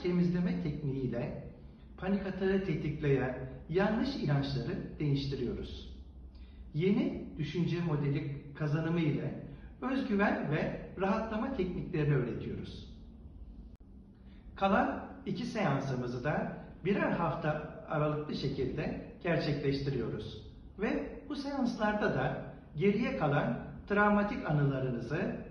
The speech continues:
ve olumsuz düşüncelerinizi ortadan kaldırıyoruz. Ödevler veriyoruz. Bu sayede öğrendiğiniz teknikleri kalıcı hale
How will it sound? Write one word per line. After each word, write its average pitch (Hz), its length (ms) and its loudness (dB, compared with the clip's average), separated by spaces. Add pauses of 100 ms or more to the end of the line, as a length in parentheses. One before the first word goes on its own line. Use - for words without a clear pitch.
(120)
ve - 460 0
olumsuz 202 520 2
düşüncelerinizi 143 1040 2 (220)
ortadan 196 520 0
kaldırıyoruz. 113 840 -4 (680)
Ödevler 151 580 4
veriyoruz. 117 640 0 (460)
Bu 294 80 0
sayede 139 720 4 (280)
öğrendiğiniz 202 760 4
teknikleri 156 880 0 (140)
kalıcı 196 360 4
hale 143 580 4